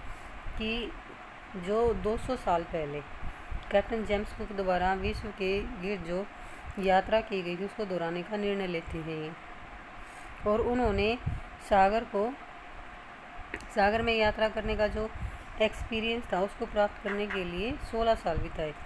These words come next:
यानी सोलह साल से ये sea travel के लिए अपनी practice कर रहे थे, अपना experience ले रहे थे। फिर एक दिन पूरा परिवार एक लंबी और, जो कि भाई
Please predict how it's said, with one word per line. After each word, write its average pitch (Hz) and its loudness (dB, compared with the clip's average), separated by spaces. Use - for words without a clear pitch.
यानी 208 2
सोलह 233 4
साल 185 2
से 196 -2
ये 202 2
sea 220 0
travel 202 6
के 196 0
लिए 190 0
अपनी 202 0
practice 202 2
कर 190 4
रहे 160 2
थे, 185 -2
अपना 190 -2
experience 190 0
ले 185 -2
रहे 160 0
थे। 160 -4
फिर 285 4
एक 233 6
दिन 226 -2
पूरा 220 2
परिवार 208 4
एक 208 2
लंबी 202 -2
और, 226 0
जो 185 -4
कि 202 -2
भाई 180 0